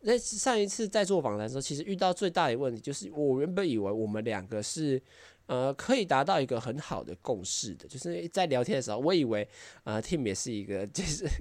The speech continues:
跟我是差不多频率、差不多感觉，诶，结果发现我聊天的时候，诶，你会不会这样子觉得？诶，没有。你会不会这样子觉得？呃，没有。那，那你有曾经想过跟我一样有这个想法吗？没有。你知道当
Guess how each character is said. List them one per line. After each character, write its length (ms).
跟 160
我 200
是 160
差 200
不 80
多 140
频 260
率、 100
差 140
不 60
多 100
感 240
觉， 140
诶， 180
结 100
果 100
发 140
现 140
我 180
聊 180
天 140
的 60
时 40
候， 60
诶， 100
你 140
会 120
不 100
会 100
这 100
样 80
子 140
觉 220
得？ 200
诶， 100
没 240
有。 160
你 80
会 60
不 60
会 80
这 80
样 60
子 100
觉 220
得？ 320
呃， 140
没 220
有。 160
那， 180
那 280
你 160
有 120
曾 140
经 100
想 120
过 160
跟 120
我 120
一 20
样 80
有 60
这 100
个 100
想 180
法 200
吗？ 240
没 140
有。 120
你 100
知 80
道 120
当 280